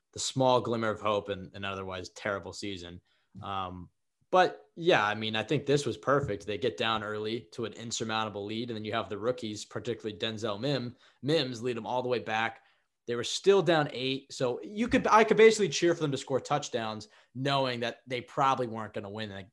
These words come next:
win the game. Um, whereas last week, last week it was the opposite. I was cheering for them at the end of the game to, to lose, and I thought they were going to win, and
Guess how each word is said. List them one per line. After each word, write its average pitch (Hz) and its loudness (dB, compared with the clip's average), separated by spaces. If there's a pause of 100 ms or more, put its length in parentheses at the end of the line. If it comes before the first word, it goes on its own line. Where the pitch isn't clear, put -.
(140)
win 127 -6
the 104 -10
game. 101 -8 (360)
Um, 95 -8
whereas 135 0
last 131 2
week, 113 -6
last 151 2
week 120 -4
it 113 -6
was 104 -12
the 117 -8
opposite. 123 0
I 104 -4
was 107 -6
cheering 127 -4
for 110 -12
them 113 -4
at 107 -8
the 113 -2
end 135 0
of 127 -4
the 110 -6
game 107 -6
to, 110 -12
to - -10
lose, 123 0
and 110 -8
I 101 -8
thought 117 -4
they 110 -4
were 101 -6
going 123 -4
to 110 -4
win, 113 -4
and 95 -10